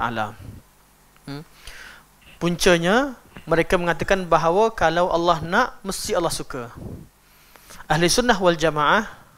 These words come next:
membezakan antara keduanya. Sekiranya Allah nak, mesti ianya berlaku. Namun, hmm,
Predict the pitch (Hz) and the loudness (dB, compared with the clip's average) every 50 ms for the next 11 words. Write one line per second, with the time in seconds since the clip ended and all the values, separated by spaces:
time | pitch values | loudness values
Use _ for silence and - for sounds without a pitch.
0 | - - 165 175 170 160 165 160 175 196 185 - 190 175 156 165 160 160 151 143 | -4 0 0 0 2 0 0 2 0 0 0 0 -2 -2 -4 -4 -2 -2 -2 -2
1 | 147 - - 151 139 135 123 117 110 104 107 123 - - - - - - - - | -4 -6 -8 -8 -8 -8 -8 -10 -12 -14 -16 -18 -20 -20 -20 -20 -20 -20 -20 -20
2 | - - - - - - - - - - 185 - - 190 190 185 208 277 302 - | -20 -20 -20 -20 -20 -16 -8 0 2 4 4 4 4 2 2 2 2 0 -2 -4
3 | 254 - 202 202 202 196 170 139 - - 147 156 180 226 254 - - - - _ | 0 2 2 4 4 2 0 0 -4 -8 -4 0 2 2 2 0 -2 -8 -20 _
4 | _ _ _ _ _ _ - 165 170 - - - - 180 156 139 - - 151 147 | _ _ _ _ _ _ -6 -4 -4 -4 -4 -4 -4 -6 -6 -6 -4 -4 -4 -4
5 | 147 147 143 135 139 139 139 135 135 131 - - 120 110 107 107 107 107 - - | -4 -6 -6 -6 -6 -4 -2 -2 -2 -2 -4 -6 -10 -10 -10 -12 -14 -14 -10 -8
6 | - - - - - - _ _ - - - - - - - - _ _ _ _ | -8 -8 -8 -10 -14 -20 _ _ -20 -20 -20 -20 -20 -20 -20 -20 _ _ _ _
7 | _ _ _ - 147 151 151 165 196 202 170 139 117 107 - - - - - - | _ _ _ -2 0 0 2 4 4 2 2 0 -2 -6 -8 -8 -8 -8 -8 -10
8 | - - _ _ _ _ _ - 131 151 180 220 | -16 -20 _ _ _ _ _ -14 -12 -12 -12 -14